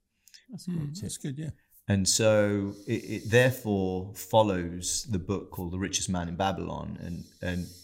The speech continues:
Speaker 3: very simply, you put in your diary everything you want to do, put your happiness boosters in, whether it's weekends away, dinner nights, friends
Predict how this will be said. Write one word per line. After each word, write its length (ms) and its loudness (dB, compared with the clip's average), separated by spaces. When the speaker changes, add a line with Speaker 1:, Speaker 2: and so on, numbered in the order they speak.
Speaker 3:
very 320 2
simply, 480 -2
you 300 -6
put 160 2
in 320 2
your 120 -6
diary 400 -2
everything 360 -4
you 120 -4
want 140 -4
to 60 -8
do, 300 -4
put 120 -4
your 140 -4
happiness 420 0
boosters 480 -4
in, 220 -2
whether 180 -6
it's 140 -12
weekends 400 -2
away, 480 -4
dinner 240 6
nights, 800 0
friends 400 2